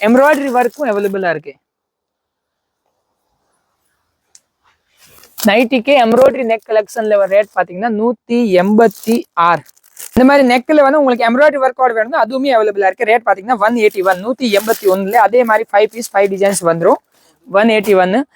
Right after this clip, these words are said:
அதுக்கு அடுத்து சால் நைட்டி வேணும்னா சால் நைட்டியுமே நம்மகிட்ட நிறைய வெரைட்டி அவைலபிளா இருக்கு. இது பாத்தீங்கன்னா அதுவுமே ஃபைவ் பீஸ் அவைலபிளா இருக்கும். பைப்பிங், டைட்டானிக், ஜிப் எல்லா கலெக்ஷனுமே இருக்கும். துப்பட்டா மேட்சிங் நைட்டி, நைட்டி with துப்பட்டா உங்களுக்கு. இது பாருங்க, இது நைட்டி, இது வந்து துப்பட்டா. சேம்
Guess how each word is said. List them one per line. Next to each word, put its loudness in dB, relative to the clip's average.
அதுக்கு 0
அடுத்து -2
சால் 4
நைட்டி -2
வேணும்னா -2
சால் 2
நைட்டியுமே -4
நம்மகிட்ட -8
நிறைய -2
வெரைட்டி -2
அவைலபிளா 0
இருக்கு. -4
இது 0
பாத்தீங்கன்னா 0
அதுவுமே -2
ஃபைவ் 2
பீஸ் -6
அவைலபிளா 2
இருக்கும். -2
பைப்பிங், 0
டைட்டானிக், -2
ஜிப் -4
எல்லா 2
கலெக்ஷனுமே -2
இருக்கும். -2
துப்பட்டா 0
மேட்சிங் 0
நைட்டி, -4
நைட்டி 0
with -4
துப்பட்டா 0
உங்களுக்கு. -10
இது 0
பாருங்க, 0
இது -6
நைட்டி, 0
இது -6
வந்து -4
துப்பட்டா. -6
சேம் 2